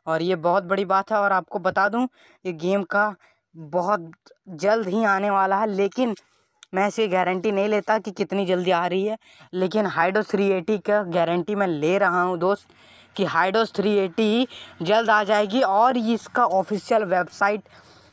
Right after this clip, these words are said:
में ये दिख चुका है। अगर आप हाइडोस थ्री एटी खेलना चाहते हो तो नीचे आप मेरे चैनल को सब्सक्राइब कर लो। मैं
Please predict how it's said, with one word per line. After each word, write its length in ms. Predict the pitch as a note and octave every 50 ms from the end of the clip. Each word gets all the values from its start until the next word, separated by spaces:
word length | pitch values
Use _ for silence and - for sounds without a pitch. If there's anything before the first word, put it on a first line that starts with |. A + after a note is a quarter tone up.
| _ -
में 240 | F#3+ F#3+ F#3+ G#3 A3+
ये 200 | A3 G3 G#3+ G#3
दिख 340 | E3+ D#3 D3 D#3 F#3+ G3+ -
चुका 320 | - - F#3+ - F3+ E3+
है। 120 | F3+ F#3 F#3
अगर 180 | F3+ F#3 F#3+
आप 140 | G3 G3 - -
हाइडोस 400 | - F#3 F3 F3 F#3 G#3 F#3+ -
थ्री 140 | - F3+ F#3+
एटी 200 | F3+ D#3+ G#3+ G3
खेलना 320 | - - F#3+ F#3 G3+ G#3+
चाहते 280 | G3+ - F#3 F#3+ - G#3
हो 120 | G#3+ A#3+ - - - _ _ _ _ _ _ -
तो 100 | G3 F#3+
नीचे 580 | F#3+ F#3 F3+ F3+ F3+ D#3+ - - G3+ G#3 A3 G#3 - _ _ _ - _ -
आप 180 | - E3 D#3+ D#3
मेरे 220 | E3+ F3 F3+ F#3+ F#3
चैनल 260 | - F3+ F3 G3 G#3
को 100 | G#3 F#3+
सब्सक्राइब 420 | F3+ F#3+ D#3+ - - E3+ F#3 F#3+
कर 180 | - - G3+ F#3
लो। 180 | G3+ A3+ B3 - - - - _ E3+
मैं 120 | E3+